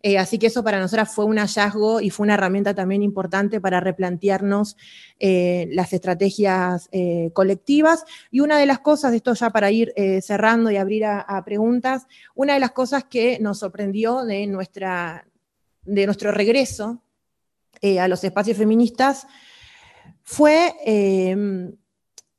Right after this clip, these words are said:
que muchas compañeras que se fueron corriendo del abolicionismo y acercándose más a las alianzas puteriles, reconocían primeramente que pensaban que ser feminista era estar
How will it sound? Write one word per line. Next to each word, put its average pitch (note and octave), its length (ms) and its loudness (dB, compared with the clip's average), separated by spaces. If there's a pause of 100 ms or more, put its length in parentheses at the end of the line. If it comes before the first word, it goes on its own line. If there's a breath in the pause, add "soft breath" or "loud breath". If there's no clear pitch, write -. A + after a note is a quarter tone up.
que B3+ 140 2
muchas D4+ 520 0
compañeras B3+ 800 -2
que A#3+ 140 -6
se G#3+ 140 -6
fueron B3 400 -2
corriendo A#3+ 760 0
del G3 160 -2
abolicionismo G3 1080 -4
y G3 80 -4
acercándose G3+ 760 -4
más G#3 320 -2
a F#3+ 80 -2
las F3+ 220 -4
alianzas G3 840 -4
puteriles, G#3+ 840 -2 (520 soft breath)
reconocían B3 880 2
primeramente C#4 720 -2
que A3+ 140 0
pensaban A#3 680 0
que A#3 100 -4
ser A#3 200 -6
feminista A3+ 760 -2
era A#3+ 240 0
estar G#3+ 480 -4